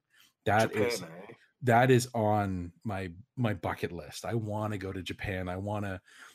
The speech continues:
Speaker 1: like, not for, like, normal reasons. Like, I'm,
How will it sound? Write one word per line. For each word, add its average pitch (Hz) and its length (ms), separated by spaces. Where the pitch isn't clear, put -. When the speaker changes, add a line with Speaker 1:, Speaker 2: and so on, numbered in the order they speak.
Speaker 1:
like, 110 240
not 170 240
for, 202 100
like, 139 300
normal 143 640
reasons. 110 440
Like, 95 180
I'm, 113 480